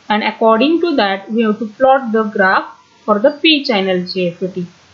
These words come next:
But the transfer characteristics and drain characteristics are the same for the N channel or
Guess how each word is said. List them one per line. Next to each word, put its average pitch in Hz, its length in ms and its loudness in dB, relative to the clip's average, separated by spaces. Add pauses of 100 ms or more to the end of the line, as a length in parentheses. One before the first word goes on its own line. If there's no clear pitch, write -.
(340)
But 226 200 2
the 254 100 2
transfer 240 560 -2
characteristics 302 920 -4
and 220 240 0
drain 262 300 2
characteristics 262 920 -4 (100)
are 208 160 -2
the 233 260 -2 (480)
same 320 480 0 (400)
for 226 160 4
the 220 340 0
N 262 220 2
channel 294 400 0
or 302 200 0